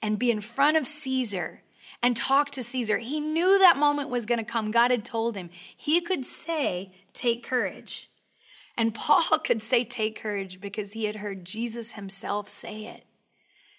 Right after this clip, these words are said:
Jesus said, "In this world, you will have trouble, but take heart. I have overcome the world."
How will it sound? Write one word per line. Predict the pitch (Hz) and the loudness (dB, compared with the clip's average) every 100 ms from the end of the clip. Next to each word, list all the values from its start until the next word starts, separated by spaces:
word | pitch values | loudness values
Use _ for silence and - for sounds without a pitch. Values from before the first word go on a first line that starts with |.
| - | -6
Jesus | 233 226 233 220 | 0 2 4 4
said, | - 214 180 175 - _ _ _ | 2 0 0 -4 -14 _ _ _
"In | 226 247 | -2 0
this | 247 254 - | 2 2 2
world, | 214 233 214 185 262 - _ | 4 4 4 0 -12 -18 _
you | - 214 240 | -6 -2 -2
will | 208 220 226 233 | 2 2 4 0
have | - 208 220 | -4 -8 -8
trouble, | 196 - 214 185 165 - | -8 -4 -6 -6 -14 -12
but | - - | -12 -8
take | - - 262 254 | -10 -6 -6 -6
heart. | - - 240 220 - - - - - _ | -6 0 4 4 2 -10 -20 -20 -20 _
I | - 220 240 240 240 | 6 8 6 4 0
have | 220 190 | -2 -2
overcome | - 214 190 180 214 180 | 0 -2 -4 -6 -4 -2
the | 175 | -4
world." | - 160 151 | -10 -14 -18